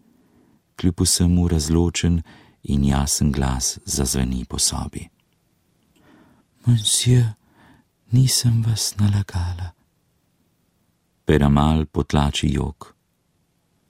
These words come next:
„Bog ve, da me niste nalagali,“ zašepeta.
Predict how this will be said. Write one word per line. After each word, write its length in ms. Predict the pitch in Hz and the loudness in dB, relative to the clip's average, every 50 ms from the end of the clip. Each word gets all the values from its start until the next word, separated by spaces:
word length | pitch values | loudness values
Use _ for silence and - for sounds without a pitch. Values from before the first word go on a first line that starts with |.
| _ _ _ _ _ _ _ | _ _ _ _ _ _ _
„Bog 380 | - 76 71 71 73 71 - - - | -2 -2 2 2 2 2 2 2 2
ve, 540 | 67 67 67 67 65 64 64 64 65 82 - _ - - - - - - _ _ | 2 4 4 2 2 -2 -4 -6 -10 -14 -20 _ -20 -20 -20 -20 -20 -20 _ _
da 100 | - - | -4 -2
me 160 | 71 67 69 69 | 0 2 2 4
niste 400 | 69 69 67 - - - 67 64 | 4 2 2 0 -2 -2 -2 -2
nalagali,“ 720 | 64 65 65 62 65 - - 69 71 - - - - - - _ _ _ _ _ _ _ _ _ _ _ _ _ | 0 -2 -2 -2 -4 -4 -2 -2 -2 -2 -4 -6 -8 -8 -12 _ _ _ _ _ _ _ _ _ _ _ _ _
zašepeta. 720 | - 69 65 - - - - - 69 - - - 73 71 | 0 0 2 2 2 0 2 0 0 -2 -2 -2 -4 -6